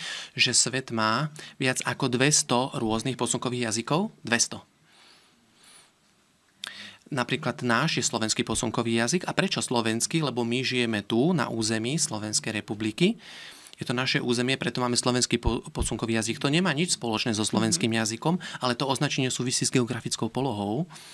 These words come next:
Speaker 1: Napríklad na vysokej škole v Prahe, tam bola jedna bakalárska práca rodinnej téme, ktorej sa venovali v českom posunkovom jazyku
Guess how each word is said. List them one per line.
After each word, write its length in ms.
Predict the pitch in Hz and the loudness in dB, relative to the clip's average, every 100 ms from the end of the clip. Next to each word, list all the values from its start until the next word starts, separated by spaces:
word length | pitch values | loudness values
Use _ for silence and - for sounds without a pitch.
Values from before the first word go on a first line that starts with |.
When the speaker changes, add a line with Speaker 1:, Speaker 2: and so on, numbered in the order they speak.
| - - - - - - - - | -18 -18 -18 -20 -20 -12 -10 -10
Speaker 1:
Napríklad 300 | - 120 127 | -6 -4 0
na 80 | 117 | 0
vysokej 400 | 117 - 123 120 | 0 -2 -2 -4
škole 240 | - 117 117 | -2 -2 -4
v 120 | - | -2
Prahe, 400 | 113 117 117 104 117 175 - - _ _ - - - | 0 2 2 4 4 2 -2 -20 _ _ -20 -20 -10
tam 220 | - 117 | 0 2
bola 240 | 117 113 110 | 2 4 4
jedna 160 | 110 | 2
bakalárska 560 | 104 104 - 107 - 117 | 4 2 2 -2 0 0
práca 560 | - 101 104 - 185 208 - - _ - - - | 0 0 2 4 4 2 -6 -20 _ -20 -20 -6
rodinnej 560 | 127 123 117 120 113 | 0 2 2 2 2
téme, 320 | 104 107 107 | 2 2 4
ktorej 320 | 151 - - 107 | 2 0 -2 -2
sa 80 | |
venovali 640 | 113 113 110 107 110 156 190 | 0 0 0 0 0 0 -2
v 40 | |
českom 340 | - 120 127 117 | -2 -4 -4 -4
posunkovom 400 | 113 113 120 113 | -6 -4 -4 0
jazyku 480 | 107 110 143 208 | 0 0 2 2